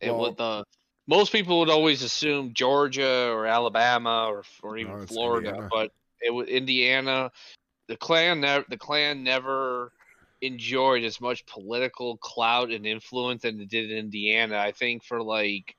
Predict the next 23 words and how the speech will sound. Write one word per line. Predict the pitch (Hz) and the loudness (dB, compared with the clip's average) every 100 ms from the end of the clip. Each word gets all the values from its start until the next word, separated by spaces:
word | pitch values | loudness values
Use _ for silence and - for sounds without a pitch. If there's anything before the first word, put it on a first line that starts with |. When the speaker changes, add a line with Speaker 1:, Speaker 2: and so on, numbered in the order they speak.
| 120 | -6
Speaker 1:
at | 113 | -4
least | 110 120 110 - | -2 -4 -4 -12
three | 110 123 123 | -8 -6 -6
consecutive | - 113 - 120 117 120 110 101 _ | -8 -14 -4 -4 -2 -2 -4 -6 _
governors | 117 117 113 107 101 98 95 - | 0 0 -2 -8 -10 -10 -14 -10
and | 120 117 113 | -2 0 0
lieutenant | 107 - 117 113 107 | -6 -4 -4 -4 -8
governors | 110 104 101 101 101 - | -6 -6 -8 -14 -14 -14
were | 98 107 107 104 98 - - _ _ _ - | -10 -8 -8 -10 -12 -20 -20 _ _ _ 0
active, | 113 117 - 127 113 | 0 0 -2 -2 -2
high-ranking | - 123 120 113 113 104 117 | 0 2 2 2 0 -2 -8
members | 110 113 110 104 | -8 -8 -10 -12
of | 107 | -12
the | - | -14
Klan | - 120 113 107 | -10 -2 0 0
on | 101 101 | -2 -4
top | 120 113 - | 0 0 -2
of | 101 | -8
being | 117 110 107 104 | -6 -4 -6 -6
in | 90 110 104 | -8 -10 -8
there. | 98 98 | -8 -8
So | - 110 104 101 | -10 -8 -8 -6
this, | 120 - - | -6 -4 -6